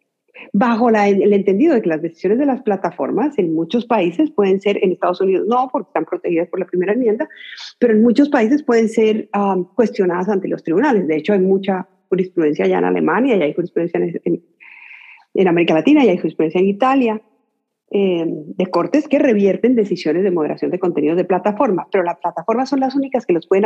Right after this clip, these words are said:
lo pueden hacer a pri-, en primera instancia, que no es censura previa porque el contenido ya circula. Entonces, una vez el contenido circula,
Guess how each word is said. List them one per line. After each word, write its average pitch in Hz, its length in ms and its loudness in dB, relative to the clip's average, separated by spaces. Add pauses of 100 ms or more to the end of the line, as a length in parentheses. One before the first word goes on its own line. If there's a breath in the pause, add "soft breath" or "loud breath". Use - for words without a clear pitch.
lo 180 100 2
pueden 208 180 2
hacer 208 140 2
a 220 80 0
pri-, 196 160 -2
en 185 140 -2
primera 175 260 0
instancia, 185 500 -4 (460 soft breath)
que 226 120 4
no 262 200 4
es 339 120 2
censura 277 440 0
previa 214 320 -2
porque 214 180 -2
el 185 120 -4
contenido 190 380 0
ya 247 120 2
circula. 226 580 0 (440)
Entonces, 190 180 -4
una 294 120 2
vez 320 100 2
el 311 100 0
contenido 285 400 2
circula, 277 540 -2